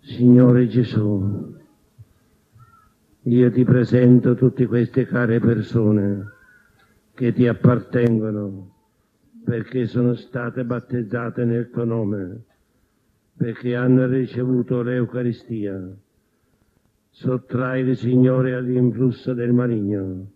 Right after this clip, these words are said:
Sottrai, Signore, alle malattie. Riporta la pace, Signore, nei loro cuori.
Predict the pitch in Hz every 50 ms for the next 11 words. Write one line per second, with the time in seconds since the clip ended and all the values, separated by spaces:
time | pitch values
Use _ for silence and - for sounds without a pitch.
0 | _ _ _ _ _ _ _ _ _ _ _ _ _ _ _ - - - 113 120
1 | 120 - - - 117 123 127 131 131 131 127 127 131 123 - - 120 123 123 123
2 | 123 127 127 123 123 123 120 120 131 127 123 123 123 127 120 127 123 120 - -
3 | 120 117 113 107 101 98 101 98 104 104 - _ _ _ _ _ _ _ _ _
4 | _ _ _ - - - 120 101 117 127 - - 117 131 127 117 - - - 131
5 | 123 127 123 - - 120 123 120 117 - - 123 117 - - 123 120 117 123 123
6 | 123 117 120 123 120 120 120 117 123 120 117 120 117 - - 117 110 107 104 98
7 | 95 95 90 92 98